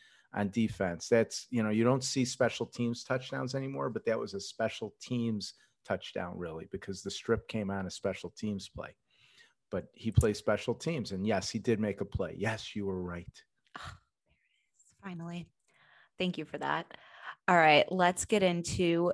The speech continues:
Speaker 2: the good, the bad, and the
Speaker 1: But I will say, we were
Speaker 2: ugly.
Speaker 1: talking about the halves, first half, second half. I thought the Bears, I thought it should have been, like, twenty-eight to three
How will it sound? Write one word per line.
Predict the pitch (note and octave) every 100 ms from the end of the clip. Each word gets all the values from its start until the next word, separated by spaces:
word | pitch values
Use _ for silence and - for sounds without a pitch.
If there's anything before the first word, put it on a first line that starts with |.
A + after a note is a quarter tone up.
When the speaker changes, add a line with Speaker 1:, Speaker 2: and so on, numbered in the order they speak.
| -
Speaker 2:
the | E3+
good, | D3+ D#3 D3+ E3 F3+ -
the | E3
bad, | D3 C#3+ C#3+ D3+ D#3+ E3+ _ _ -
and | D3 D3+ D#3+ - - _ _ -
the | C#3+ D3 D3
Speaker 1:
But | A2
I |
will | B2+ C#3
say, | - A#2
we | G#2
were | G#2+ A2
Speaker 2:
ugly. |
Speaker 1:
talking | - B2 - B2
about | A#2+ A2+
the | G#2+
halves, | E2+ G2 F#2+ A#2+ -
first | G#2+ G#2 -
half, | G#2+ G2
second | - G2+ A#2+ A2+
half. | B2 A#2 - -
I | A#2+ C#3
thought | B2+ G#2+ F#2+
the | - E2 -
Bears, | G#2+ G#2 F#2 E2+ - - _ _ _ _ _ _ _ -
I | C#3+
thought | D#3+ C#3
it | A2 -
should | -
have | G2+
been, | F#2 G2
like, | F#2 F2+ -
twenty-eight | - A#2 A2+ G#2 G#2 A2+ -
to | -
three | - - E2+ E2 -